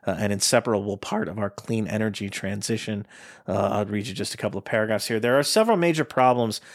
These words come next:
associated with this new rush to acquire critical raw materials.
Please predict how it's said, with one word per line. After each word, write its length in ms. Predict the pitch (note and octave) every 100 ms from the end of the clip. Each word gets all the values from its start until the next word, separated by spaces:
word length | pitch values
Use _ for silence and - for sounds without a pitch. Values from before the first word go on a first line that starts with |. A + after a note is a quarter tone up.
| - -
associated 640 | - C#3+ C#3 - A#2+ A2+
with 120 | A2
this 180 | A2+ G#2+
new 200 | A#2+ C3+
rush 240 | B2 A#2+ -
to 100 | A2
acquire 400 | - A#2 A#2 G#2+
critical 420 | - D3 C#3 A2+
raw 200 | A2 A2
materials. 640 | G#2+ - C#3+ A#2+ G#2+